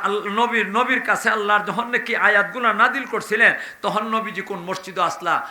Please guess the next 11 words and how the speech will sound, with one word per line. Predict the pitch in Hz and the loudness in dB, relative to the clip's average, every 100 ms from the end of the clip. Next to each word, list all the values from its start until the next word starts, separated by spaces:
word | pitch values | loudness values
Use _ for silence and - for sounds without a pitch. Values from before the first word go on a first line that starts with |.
| - | -8
তিন | - 214 | -4 -2
মসজিদের | 196 214 214 190 185 | -2 -2 -2 -2 0
এক | 175 - | 0 -4
মসজিদে | 170 - 147 | -10 -8 -8
আসলা। | 131 - 98 - _ _ _ _ _ - _ _ _ _ _ - | -8 -10 -18 -20 _ _ _ _ _ -20 _ _ _ _ _ -2
তিন | 190 | 0
মসজিদের | 185 220 - 220 262 - - - - - - - - | 2 2 2 4 4 2 -4 -18 -20 -20 -20 -20 -2
এক | 196 208 214 | 2 2 2
মসজিদ, | 226 - 220 | -2 -2 -4
এটা | 208 220 | 0 0
কোনটা? | 220 220 214 220 165 | 0 -2 4 6 4